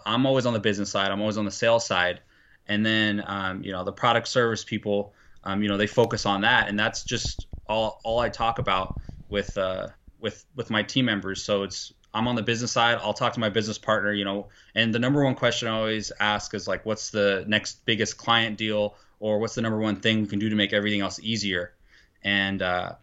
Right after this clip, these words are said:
you know, on the product or service side, they've, they've got that covered very well. And, uh, I think they're also asking themselves, like, "What's the number one thing you can do to make everything else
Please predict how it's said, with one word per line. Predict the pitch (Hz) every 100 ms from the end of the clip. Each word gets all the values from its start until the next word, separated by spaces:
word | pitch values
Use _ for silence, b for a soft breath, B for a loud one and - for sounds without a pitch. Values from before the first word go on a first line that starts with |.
| _ _ -
you | 110
know, | 101
on | 104
the |
product | 101 127 123 117
or |
service | - 117 110
side, | 104 92 90
they've, | 101 98 95 -
they've | 104 101
got | 110
that | 101 98
covered | - 104 98
very | 95 101
well. | 95 98 107 117 -
And, | 98 98 92 92
uh, | 90 92
I | 95
think | 95 101 - - - - -
they're | 107 95 -
also | - 104 -
asking | 92 95 - 98 90 b b b
themselves, | 101 90 95 87
like, | 90 90
"What's | 110
the | -
number | 117 113
one | 107 110
thing | 104 107 101 98 b b -
you |
can | 104 110
do | 110 113
to |
make | 101 101 95 - -
everything | 107 113 110 107
else | 104 104 98 -